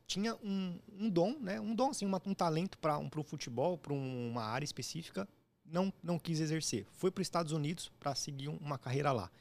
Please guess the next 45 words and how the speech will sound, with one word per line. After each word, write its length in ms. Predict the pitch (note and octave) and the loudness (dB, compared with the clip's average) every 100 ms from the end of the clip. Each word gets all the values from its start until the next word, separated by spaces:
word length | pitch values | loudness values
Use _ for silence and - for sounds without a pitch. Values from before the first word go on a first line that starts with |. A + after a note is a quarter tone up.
| - _ _ - | -20 _ _ -2
E 200 | F#3 - | -2 2
no 160 | F3+ G#3+ | 6 6
final 540 | - G3 F#3+ F#3+ B3+ | 4 2 2 4 4
de 80 | G3+ | 2
tudo 300 | - G#3+ E3 | 2 2 6
isso, 440 | F3 A3 - C3+ A#2+ - | 8 8 6 2 0 0
ele 160 | D#3+ F3+ | 2 4
enxergou 680 | E3 F#3 F3 C3+ D#3 G3+ - | 4 4 4 6 6 6 0
que 380 | - D3+ D#3+ D3 | -2 2 2 2
os 140 | C3+ | 0
investimentos 520 | D#3 D3+ - D#3 F3 D#3+ | 2 2 2 0 0 -2
esportivos 800 | - D#3 C3+ - F#3+ D#3 - - - | 0 2 2 2 2 0 -2 -10 -4
é 100 | E3 | 2
uma, 260 | E3+ E3+ - | 2 2 -2
uma 580 | D3 D#3 D3 D3 C#3 C3 | 0 0 0 0 0 0
opção 440 | D#3 - - E3 F3 | 0 0 0 2 2
de 120 | D#3+ | 0
que 160 | - | 0
ele 100 | D#3+ | -4
possa 320 | D3 E3 D#3+ D3+ | 2 2 2 2
viver 300 | D#3 E3 D3+ | 4 4 2
disso. 340 | A2+ - - - _ _ | 0 -2 -6 -18 _ _
E 60 | F#3+ | 2
aí 60 | G#3+ | 4
me 120 | G#3+ | 6
fala, 200 | - F3 | 4 2
por 220 | - D#4+ | 4 2
que 160 | - E4+ | 2 0
que 120 | - | -2
você, 520 | F#3 G3 - - A#3+ - - _ | 2 4 4 2 2 0 -8 _
talvez 380 | F3+ D#3 E3+ - | 0 2 2 0
com 320 | - F3+ E3+ - | -2 -2 -2 -2
condições 480 | F3+ F3 - E3+ D#3+ | -2 -2 0 0 0
até 300 | - F#3+ - - - | 0 -2 -4 -14 0
melhores 400 | F#3+ E3 F3+ G3+ | 2 6 4 4
do 100 | D#3 | 0
que 120 | - | 0
a 60 | E3+ | 2
minha 180 | D#3 E3+ | 4 2
e 40 | |
do 60 | D3+ | 2
que 100 | E3 | 0
a 60 | C3 | 2
dele 300 | D3 E3+ C#3+ | 4 4 4
hoje, 320 | F#3+ F#3+ | 4 2